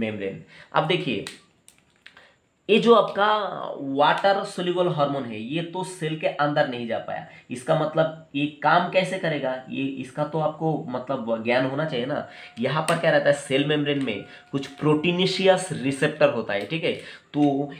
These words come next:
ये actually, ये जो water soluble hormone, ये क्या होता है, Directly क्या होता है, ये cell membrane के ऊपर जो proteinaceous receptor यहाँ पर आके क्या होता है, Bind होता है और आगे इसका क्या करता है,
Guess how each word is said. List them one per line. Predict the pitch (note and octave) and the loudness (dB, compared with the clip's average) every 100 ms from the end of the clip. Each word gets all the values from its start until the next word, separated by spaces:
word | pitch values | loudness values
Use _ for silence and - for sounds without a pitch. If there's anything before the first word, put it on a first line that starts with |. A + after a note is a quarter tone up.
| - | -10
ये | B2 C3 | -4 -2
actually, | B2 - C#3 C3+ | -2 -2 -4 -4
ये | B2+ B2+ A2+ | -4 -4 -6
जो | B2 B2+ C3 | -6 -4 -4
water | G#2 G#2 G#2 A#2 A#2 | 0 -2 0 -2 -2
soluble | - A2 A2 A#2 A2 | -8 -8 -6 -6 -6
hormone, | G2+ A2 B2 A#2 | -8 -8 -8 -8
ये | A#2 A#2+ | -6 -6
क्या | A2+ A2 | -4 -4
होता | G2+ - | -6 -6
है, | C3+ G#2 | -6 -4
Directly | G#2 G#2 A2 A2+ B2 | -4 -4 -6 -8 -12
क्या | - A2+ | -8 -8
होता | G#2+ A2 | -8 -8
है, | C3 E3 - - - | -6 -6 -12 -16 -6
ये | A#2 | -6
cell | A#2 A#2 A#2 | -4 -4 0
membrane | A#2 A#2 A#2+ A#2+ | 0 0 -2 -4
के | B2 | -4
ऊपर | A2+ A2+ A#2+ | -6 -4 -4
जो | A2 A2+ | -4 -6
proteinaceous | A2+ A2 G#2+ A#2 A#2+ B2+ B2 - | -6 -8 -4 -2 -4 -4 -10 -8
receptor | A2 A2 B2 - D#3+ E3 - _ - | -8 -6 -6 -2 -2 -2 -10 _ -10
यहाँ | G#2 A2+ A2+ | -4 -2 -2
पर | - B2 | 0 0
आके | - G#2+ - D#3+ | 0 -6 -4 -6
क्या | - - | -6 -10
होता | G#2 G2+ C3+ | -10 -6 -6
है, | - - | -4 -2
Bind | A2 A#2 | 0 0
होता | A#2 D3 | -2 -2
है | F3+ - - | -2 -6 -6
और | A#2 A#2+ - | 0 0 2
आगे | A#2 A#2+ C3 | 0 2 0
इसका | A2 - B2 | -2 -4 -8
क्या | G#2+ | -8
करता | G#2 G#2 G2+ | -8 -10 -6
है, | D3+ | -6